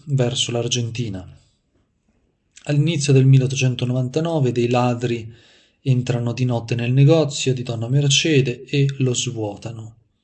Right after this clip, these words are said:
Così, vedendo che nessuno poteva assicurarle giustizia,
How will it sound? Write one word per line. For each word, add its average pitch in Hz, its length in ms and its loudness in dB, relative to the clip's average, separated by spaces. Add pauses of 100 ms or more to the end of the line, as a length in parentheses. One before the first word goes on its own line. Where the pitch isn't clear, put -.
(1300)
Così, 143 560 4 (920)
vedendo 131 520 6
che 131 140 0
nessuno 135 400 2
poteva 135 320 0
assicurarle 120 600 0
giustizia, 143 840 -2